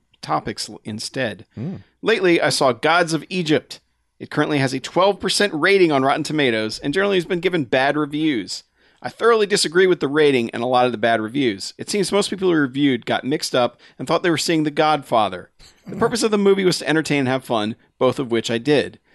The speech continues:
Speaker 1: So why do so many people base going to movies based on critics' reviews?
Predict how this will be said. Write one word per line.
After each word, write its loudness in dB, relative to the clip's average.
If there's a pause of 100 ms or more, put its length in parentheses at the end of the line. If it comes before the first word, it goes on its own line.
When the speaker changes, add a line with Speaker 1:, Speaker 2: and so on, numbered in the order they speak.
(140)
Speaker 1:
So -4
why 2
do -2
so -2
many 0
people -2 (440)
base 0
going 2
to -2
movies 2
based -2
on -4
critics' -6
reviews? -6